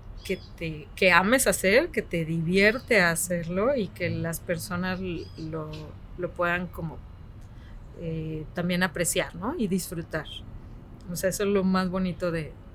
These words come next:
de hacer arte, en mi caso. Entonces, una de las reglas que tengo conmigo misma es que eso no lo quiero fracturar, ¿no? En el momento en el que me deje de divertir algo, este, pues busco, eh, de qué manera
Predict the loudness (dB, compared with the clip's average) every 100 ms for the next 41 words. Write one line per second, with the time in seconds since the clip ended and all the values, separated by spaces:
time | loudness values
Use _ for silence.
0 | -14 -8 -6 -4 -2 0 -2 -4 -10 -12
1 | -4 -2 -2 -4 -4 -4 -4 -8 -12 -12
2 | -12 -12 -14 -14 -6 -4 0 2 2 2
3 | 2 4 4 4 4 6 4 6 2 0
4 | -2 -4 -2 -2 -2 -2 -6 -4 -2 0
5 | 2 4 2 2 0 0 0 -4 -2 -4
6 | -4 -4 -2 0 2 2 4 2 2 2
7 | 2 -2 0 2 4 4 0 -6 -6 -4
8 | 0 2 2 2 0 0 0 0 -2 -2
9 | -2 -2 0 0 -4 -6 -2 -2 -2 -8
10 | -14 -12 -12 -12 -2 0 0 2 0 0
11 | -6 -10 -10 -8 -4 -4 -4 -4 -2 -2
12 | 0 -2 -6 -6 2 4 6 6 6 6
13 | 2 2 -4 -2 -2 0 2 6 6 6
14 | 6 4